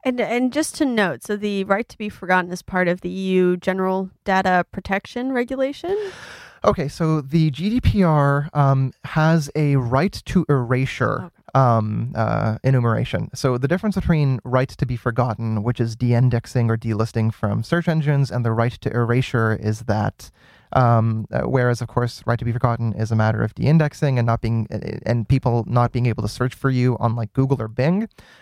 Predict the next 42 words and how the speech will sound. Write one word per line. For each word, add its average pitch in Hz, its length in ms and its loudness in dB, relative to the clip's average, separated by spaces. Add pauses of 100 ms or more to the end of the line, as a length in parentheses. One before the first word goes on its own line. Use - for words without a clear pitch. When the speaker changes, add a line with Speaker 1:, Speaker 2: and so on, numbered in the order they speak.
(140)
Speaker 2:
The 127 80 2
right 139 200 4
to - 260 -2
erasure 131 520 2
is - 160 -4
sort 135 220 -2
of 123 260 -4
like 131 300 -2
what 123 220 0
a 120 40 -2
lot 120 200 2
of 120 60 -2
social 123 360 0
networks 113 340 -2
have 110 100 -8
started 113 240 -6
to 120 60 -14
do, 117 160 2
which 110 220 -2
is 107 240 -2 (340)
you 165 200 4
have 147 280 2
the 127 80 0
right 120 300 0 (120)
to 127 200 0
erase 117 760 -2 (280)
your 135 200 2
existence 123 480 0
and 120 80 0
your 117 80 0
presence 117 420 -2
from 113 140 -4
these 113 160 -4
social - 240 -4
networks. - 480 -4 (340)
So, 123 720 -2
um, 123 260 0
it 147 120 -2
shouldn't 175 340 -2
be 143 140 -4
impossible 127 800 0
for 113 680 0